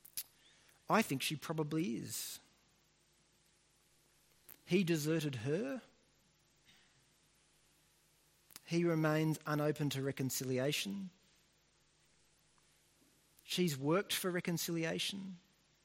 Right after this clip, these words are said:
She's worked with the help of the church for reconciliation.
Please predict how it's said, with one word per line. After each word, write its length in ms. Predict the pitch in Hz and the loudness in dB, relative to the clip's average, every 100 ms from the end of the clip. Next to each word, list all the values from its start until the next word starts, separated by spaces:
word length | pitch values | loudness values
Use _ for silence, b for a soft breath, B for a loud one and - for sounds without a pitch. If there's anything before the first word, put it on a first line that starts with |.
| _ _ _ _ - _ _ _ _ _ _ _ _ | _ _ _ _ -20 _ _ _ _ _ _ _ _
She's 240 | - 170 147 | -4 -2 0
worked 400 | 147 175 - - | 0 0 -2 -4
with 220 | 160 135 | -2 -2
the 60 | 131 | -4
help 220 | 147 160 | -4 -6
of 120 | 139 | -4
the 80 | 135 | -4
church 460 | - 170 180 - | -2 0 -2 -2
for 120 | - 160 | -4 -6
reconciliation. 1080 | 156 165 147 156 151 147 151 - 175 170 | -4 -4 -4 -4 -4 -4 -4 -6 -8 -12